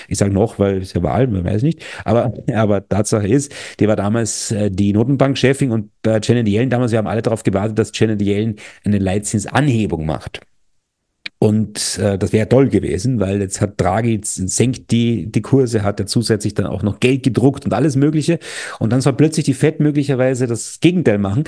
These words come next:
äh, mehr. Und das ist natürlich gerade dann für starken Dollar und dann hätt's das uns wirklich, äh, richtig nach unten gedrückt. Parität war ja damals noch nicht erreicht.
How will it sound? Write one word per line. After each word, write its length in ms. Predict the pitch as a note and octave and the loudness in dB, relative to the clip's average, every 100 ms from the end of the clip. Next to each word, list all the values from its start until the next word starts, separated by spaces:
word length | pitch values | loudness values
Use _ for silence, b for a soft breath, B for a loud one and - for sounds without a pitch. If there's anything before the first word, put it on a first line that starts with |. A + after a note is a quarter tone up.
| B B B - | B B B -4
äh, 480 | A#2 A#2+ B2 G#2+ A#2 | 0 2 2 0 0
mehr. 380 | G#2+ G#2+ C#3+ - | 2 2 2 0
Und 260 | A#2+ A2 | -2 0
das 240 | A#2+ - - | -2 -2 -2
ist 140 | A#2+ | 0
natürlich 200 | B2+ B2 | 2 2
gerade 240 | A2 A2+ | 0 0
dann 120 | A#2 G#2+ | 0 0
für 100 | G#2 | -2
starken 540 | - G#2+ B2 - C3+ | 0 0 2 2 2
Dollar 260 | B2 B2+ A#2 | 4 2 0
und 100 | A2 | -2
dann 60 | |
hätt's 280 | F#2+ A2+ - | -2 -2 0
das 180 | A2+ G#2 | -2 0
uns 180 | G2 G#2 | -2 4
wirklich, 320 | A#2+ A#2 - | 2 2 -2
äh, 40 | |
richtig 680 | - F2 G2 F#2+ B2+ - G#2+ | -4 -2 0 2 2 2 0
nach 80 | G#2+ | 0
unten 240 | B2+ B2+ | 0 0
gedrückt. 400 | G#2+ G#2 B2 B2 | 0 0 0 0
Parität 440 | G2+ G2+ G2 A2+ A2+ | -2 -2 0 0 2
war 100 | G#2+ | 0
ja 60 | |
damals 320 | G#2 G#2+ A#2 | 0 -2 0
noch 100 | G2+ | 0
nicht 200 | G2+ A2 | 0 -2
erreicht. 380 | D#2+ F#2 A#2+ C3+ | -2 0 0 0